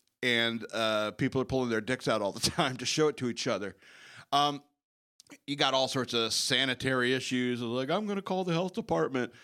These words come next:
You know, you got somebody saying, "I'm gonna call the health department," or, "Oh, sexual assault, I don't wanna see your penis." You know, all these soft, soft, offended people who just find, try to find things to complain about.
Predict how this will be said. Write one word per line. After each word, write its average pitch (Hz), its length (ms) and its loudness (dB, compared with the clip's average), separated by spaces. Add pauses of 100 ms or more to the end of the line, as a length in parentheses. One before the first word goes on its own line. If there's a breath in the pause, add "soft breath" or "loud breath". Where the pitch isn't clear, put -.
(180 loud breath)
You 139 140 -2
know, 135 80 0
you 135 80 0
got 127 140 -2
somebody 131 280 0
saying, 131 240 -4
"I'm 294 160 -2
gonna 302 160 -2
call 285 200 0
the 294 100 0
health 302 160 0
department," 160 480 0
or, 131 160 2
"Oh, 359 240 2
sexual 311 440 0
assault, 285 440 0
I 285 100 2
don't 294 100 2
wanna 285 180 2
see 302 180 2
your 294 100 4
penis." 294 460 0 (440 loud breath)
You 156 160 0
know, 156 120 2
all 190 240 4
these 220 200 -2
soft, 165 760 2
soft, 147 680 0
offended 151 580 -2
people 127 360 -2
who 123 100 -4
just 135 340 -10
find, 135 380 2 (500 loud breath)
try 170 260 4
to 165 60 0
find 151 340 2
things 135 280 2
to 131 80 -6
complain 120 420 -2
about. 92 320 -4